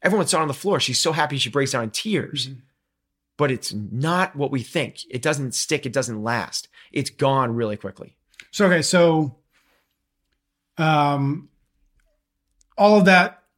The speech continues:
Speaker 2: all that being said, you s-, you guys still decided that happy was the right word.
Speaker 1: Yep.
Speaker 2: So that must mean that either you're defining it differently than other people do, or you're,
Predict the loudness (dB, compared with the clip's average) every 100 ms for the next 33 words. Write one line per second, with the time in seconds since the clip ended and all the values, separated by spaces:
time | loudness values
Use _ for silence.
0 | -10 -10 _ 2 4 4 4 2 2 2
1 | 2 4 2 -2 -6 0 2 2 0 0
2 | 2 4 4 2 2 2 2 2 2 2
3 | -4 -4 -2 0 0 0 0 0 0 0
4 | -2 -4 -6 -10 -20 -16 -4 0 4 4
5 | 4 2 2 4 4 2 -2 _ _ _
6 | _ _ _ 2 2 2 0 -2 -2 2
7 | 4 4 2 0 0 0 0 2 0 0
8 | 0 0 0 0 2 2 0 2 4 2
9 | 0 -8 _ _ _ _ -4 2 2 4
10 | 2 0 -2